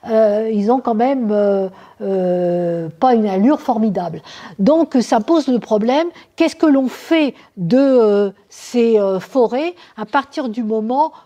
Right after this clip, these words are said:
où la sidérurgie progressivement va se retirer ? Alors j'ai pris deux cas, euh, qui montrent tout de même, euh,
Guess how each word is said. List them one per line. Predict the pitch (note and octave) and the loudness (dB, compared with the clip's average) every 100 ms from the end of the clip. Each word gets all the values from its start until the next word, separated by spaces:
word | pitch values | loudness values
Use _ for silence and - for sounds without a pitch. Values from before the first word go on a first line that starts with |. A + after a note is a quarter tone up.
| - | -6
où | A#3 D4 C#4 | -2 -2 -2
la | A3+ A#3+ | -4 -4
sidérurgie | - B3+ A#3+ A3+ F3+ F3 A#3+ C#4+ | -4 -2 -2 0 -4 -4 -2 -2
progressivement | - C4 B3 A#3 - G#3 F#3 B3 C#4+ - - G3 | -2 -2 -2 -8 -8 -10 -6 -4 -4 -6 -20 -12
va | F3 B3+ C#4+ F#3 | -4 -2 -4 -10
se | - - B3 C4 | -10 -4 -2 -4
retirer ? | F3+ B3 B3 - F#3+ D#3 - _ _ _ _ _ _ _ _ - - - - - - - - | -6 -2 -2 -4 -10 -10 -18 _ _ _ _ _ _ _ _ -20 -20 -20 -20 -20 -20 -20 -2
Alors | B3+ C4 | 0 2
j'ai | B3 C4 | 0 0
pris | E4 - G4+ C#4+ | -2 0 2 2
deux | G3+ E4 | 2 0
cas, | - B3+ B3 E4+ F#4 _ _ _ - | -2 -2 0 -2 -6 _ _ _ -4
euh, | C4+ C4 B3+ A#3+ | 0 2 2 0
qui | - C#4+ | 0 -2
montrent | D4 F4+ F#4+ - C#4+ | 0 0 -2 -2 -6
tout | B3 | -2
de | A#3+ | -2
même, | C4 D4 D#4+ D4 A#3+ | -2 -4 -4 -2 2
euh, | A#3 A3 G#3 | 4 4 2